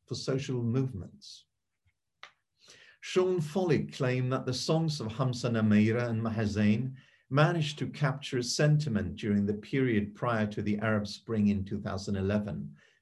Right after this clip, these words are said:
and then became important soundtracks to the Egyptian revolution, uh, without the artist themselves causing or organizing demonstration. Quoting, "Their work reflected a widespread feeling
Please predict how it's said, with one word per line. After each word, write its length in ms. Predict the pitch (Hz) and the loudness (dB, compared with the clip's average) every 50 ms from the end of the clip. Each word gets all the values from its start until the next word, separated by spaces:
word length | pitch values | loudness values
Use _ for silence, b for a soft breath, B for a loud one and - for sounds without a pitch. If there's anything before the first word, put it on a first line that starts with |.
| B B | B B
and 160 | 120 123 123 | 0 2 4
then 200 | 139 143 143 139 | 4 4 2 2
became 420 | 135 - - 127 123 117 120 117 | 0 -2 -2 -2 -2 -2 0 0
important 580 | 113 110 113 110 - 156 151 147 - 117 110 110 | 0 0 -2 -2 -2 -2 -4 -2 -2 -2 0 0
soundtracks 760 | 104 - - 143 139 143 139 131 131 - 101 95 101 - - | 0 0 0 0 0 0 0 -2 -4 -4 -6 -6 -6 -8 -10
to 80 | - 104 | -8 -2
the 340 | 98 104 104 107 104 104 - - | 2 2 4 4 2 0 -4 -4
Egyptian 580 | 110 113 127 127 - - - - 117 104 101 | -2 -2 -2 -2 -4 -6 -6 -2 2 2 4
revolution, 760 | 101 104 104 107 107 113 127 127 - - - 95 85 80 - b b b b b b b b b b - | 4 4 4 2 2 0 0 -2 -4 -4 -6 -6 -6 -6 -10 b b b b b b b b b b -4
uh, 60 | 101 | -2
without 440 | 95 107 127 123 147 156 160 151 151 | 0 2 2 4 4 2 2 0 -2
the 120 | - 107 95 | 0 0 0
artist 400 | 92 92 95 95 - 107 - - | 0 0 -2 -4 -6 -6 -4 -2
themselves 540 | 107 101 92 98 - 127 113 110 107 110 | -2 -2 -2 -2 -2 -2 -2 -2 -4 -6
causing 500 | - - - 143 135 131 131 - 113 104 | -10 -8 -4 -2 -2 -2 -2 -2 0 0
or 100 | 95 101 107 117 113 | 2 2 2 0 0
organizing 680 | 101 98 104 95 95 92 92 90 - - 92 90 90 | -2 -2 -2 0 0 -2 -2 -4 -4 -6 -6 -6 -4
demonstration. 840 | 78 107 95 92 90 - - - 107 113 107 - - - - 101 95 - - - _ _ _ _ _ _ | -4 -4 -6 -6 -6 -8 -6 -4 -4 -4 -4 -6 -10 -12 -14 -16 -16 -18 -20 -20 _ _ _ _ _ _
Quoting, 520 | _ - 101 90 - - 101 85 80 76 - b b b b b b b b | _ -4 -4 -2 -2 -4 -6 -6 -6 -8 -12 b b b b b b b b
"Their 240 | - 139 151 156 156 | 2 4 4 4 4
work 400 | 131 127 131 127 127 127 127 - | 4 4 4 4 2 2 0 0
reflected 560 | 120 110 110 - 139 139 143 - - 131 113 | -2 -2 0 -2 -2 -2 -4 -4 -6 -4 -2
a 60 | 120 | -2
widespread 1080 | 113 110 127 135 147 156 160 151 147 - - - - _ - 117 110 107 104 104 101 - | 0 0 0 2 2 2 0 0 -4 -6 -8 -8 -8 _ 0 0 2 2 0 -2 -4 -8
feeling 760 | - - - - 139 135 135 135 120 101 90 85 82 82 82 | -14 -12 -6 -4 -2 0 2 2 2 0 0 -2 -6 -8 -10